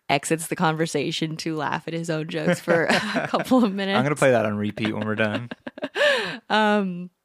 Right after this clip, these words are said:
Speaker 1: so we tried to do it without a plan and it was kind of disorganized. So we sat down and kind of highlighted a few things we wanted to specifically touch on that hopefully will relate, you'll be able to relate to your personal life,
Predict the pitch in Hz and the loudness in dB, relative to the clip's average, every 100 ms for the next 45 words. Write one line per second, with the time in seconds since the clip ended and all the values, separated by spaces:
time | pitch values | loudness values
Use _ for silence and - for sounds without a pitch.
0 | _ _ _ _ _ _ - - 226 208 | _ _ _ _ _ _ -4 2 4 4
1 | 190 180 - 202 - 226 208 190 180 165 | 4 0 -2 -2 0 0 0 0 2 2
2 | 170 160 156 - 156 156 151 151 - 160 | 0 -4 -6 -8 -6 -6 -6 -8 -6 -8
3 | 151 156 151 147 165 175 - 180 175 170 | -6 -6 -4 -4 -4 -4 -2 0 0 -2
4 | - 175 180 180 165 160 160 170 170 160 | -2 0 0 0 0 0 -2 -6 -6 -4
5 | 156 - - 170 175 170 170 170 170 170 | -6 -8 -4 -2 0 0 0 -2 -4 -8
6 | 190 190 180 185 - 185 165 165 - - | -6 -4 -2 -2 -2 -2 -2 -4 -8 -8
7 | 165 - - 175 - 175 175 170 165 165 | -8 -8 -10 -10 -6 -2 0 0 -2 -6
8 | - - - - - 180 - 151 151 190 | -14 -20 -20 -10 -6 -4 -2 0 0 0
9 | 233 - 190 165 202 - - 240 220 196 | -2 -2 -2 0 -2 -4 -4 -2 0 0
10 | 180 170 160 156 - _ - 185 214 190 | 2 0 0 -4 -12 _ -4 2 2 2
11 | 175 165 175 165 160 - - 160 156 - | 0 -2 -4 -4 -2 -4 -6 -6 -6 -8
12 | 151 - 151 147 160 - - | -12 -8 -6 -4 -6 -8 -20